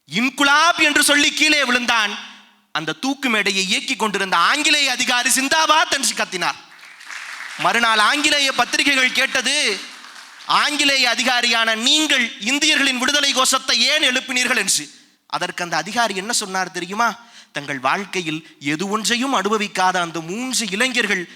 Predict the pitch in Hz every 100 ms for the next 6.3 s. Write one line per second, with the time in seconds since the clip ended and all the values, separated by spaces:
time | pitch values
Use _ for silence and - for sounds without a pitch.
0 | - 160 156 151 170 220 233 185 160 156
1 | 160 151 - - - 156 156 139 165 202
2 | 208 208 220 160 165 156 143 135 139 131
3 | 123 - 127 160 160 147 143 139 135 127
4 | 139 - 156 127 170 208 208 180 147 139
5 | 147 131 139 139 151 151 170 160 120 -
6 | 135 -